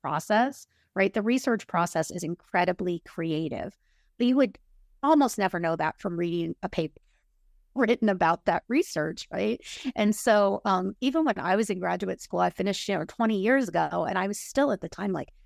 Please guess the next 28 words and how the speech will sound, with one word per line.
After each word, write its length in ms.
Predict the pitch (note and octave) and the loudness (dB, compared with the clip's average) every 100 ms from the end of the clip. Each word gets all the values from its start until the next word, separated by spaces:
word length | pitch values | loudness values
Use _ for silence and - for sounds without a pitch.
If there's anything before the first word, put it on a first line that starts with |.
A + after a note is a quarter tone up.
| _ _ _ B3 | _ _ _ -8
"Is 100 | - | 0
this 320 | F4+ F4 - | 0 0 0
really 200 | C#4 B3+ | 2 2
the 80 | F#3 | 0
best 300 | G3 G#3+ G3+ | 0 0 -2
we 100 | G3 | -4
can 240 | - F3 | -4 -6
do?" 300 | F3 F3+ F#3+ _ _ - | -2 0 -2 _ _ -2
You 100 | B3+ | 2
know, 80 | C4 | 2
and 100 | B3+ | 2
I 80 | |
think 300 | C4 E4 E4+ | 0 2 2
there 140 | F#4+ C4+ | 2 0
is 280 | A3+ C4+ - | 2 -2 0
good 180 | G#3+ - - | -4 -4 -12
reason 460 | F3+ G3 G3+ D#3+ | -4 -2 -2 -4
for 240 | D#3 D3+ D3 | -6 -6 -6
it, 40 | |
right? 260 | - F3 E3 | -4 -4 -4
Again, 300 | E3+ F#3 E3+ | -2 -2 0
like, 180 | E3 - | -4 -6
people 260 | G3+ F#3+ F#3 | -6 0 0
will 160 | F3 - | 0 -2
argue 380 | F3 E3+ E3+ D#3+ | -4 -2 -4 -2
that 180 | C#3 | -4
we 120 | E3+ D#3 | -4 -4
are, 180 | D3 | -6